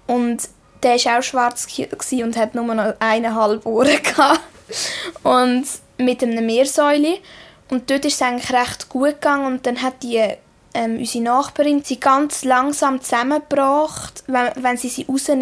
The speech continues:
den Garten gelassen hat, hat sie sie zusammengetan und dann wieder in den Stall hat sie sie alleine gelassen. Und jetzt hat es Kokoschka gesa-, geschafft und gecheckt und kann jetzt mit denen zusammen sein, mit diesen Hühnern von ihr.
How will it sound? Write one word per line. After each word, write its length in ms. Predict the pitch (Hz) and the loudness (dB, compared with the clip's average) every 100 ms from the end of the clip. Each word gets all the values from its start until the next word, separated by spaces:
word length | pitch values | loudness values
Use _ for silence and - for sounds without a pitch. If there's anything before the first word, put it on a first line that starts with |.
| 247 | 0
den 60 | |
Garten 380 | 247 240 254 285 | 2 2 2 0
gelassen 280 | 269 254 247 | 2 2 2
hat, 200 | 240 247 - - - - | 0 -4 -16 -18 -18 -6
hat 180 | 240 233 | -4 -4
sie 100 | 247 | -6
sie 300 | - 233 - _ _ - | -6 -8 -10 _ _ -6
zusammengetan 680 | - 254 320 320 302 302 262 | 0 2 2 2 4 4 4
und 240 | 240 233 | -2 -2
dann 140 | 240 233 247 | -2 -2 -4
wieder 180 | 240 240 | -2 -2
in 100 | 233 | -2
den 20 | |
Stall 300 | - 247 240 | -2 0 0
hat 160 | 233 226 | 0 -4
sie 100 | 233 | -8
sie 220 | - 220 | -4 -2
alleine 540 | 208 214 214 294 320 - | 0 0 0 0 -2 -2
gelassen. 320 | 285 285 294 - - - - 254 | 2 2 0 -6 -18 -20 -12 -4
Und 160 | 247 | 0
jetzt 520 | 277 311 359 - - - - | 4 2 2 -10 -12 -20 -10
hat 240 | 269 277 277 | 0 0 0
es 140 | - | -8
Kokoschka 720 | - 262 - 262 - - 247 - | -4 -4 0 0 0 -2 -2 -2
gesa-, 240 | - 262 - | -2 -2 -4
geschafft 520 | - 277 330 - - - | 0 4 4 2 -10 -4
und 340 | 262 254 - | -2 -2 -6
gecheckt 540 | - 277 285 - 349 - - - - | 0 0 0 -2 -6 -6 -16 -18 -8
und 180 | - 269 | -2 -2
kann 220 | - 269 | 2 2
jetzt 140 | 254 269 | 2 0
mit 200 | 262 262 | 0 0
denen 260 | 240 220 | 0 0
zusammen 340 | - 247 269 320 | 0 0 2 0
sein, 180 | 330 330 | 0 0
mit 200 | 330 320 | 0 0
diesen 160 | 302 | 0
Hühnern 400 | 311 311 311 311 | 0 0 0 -2
von 200 | - 302 | -4 -2
ihr. 260 | 302 311 | -2 0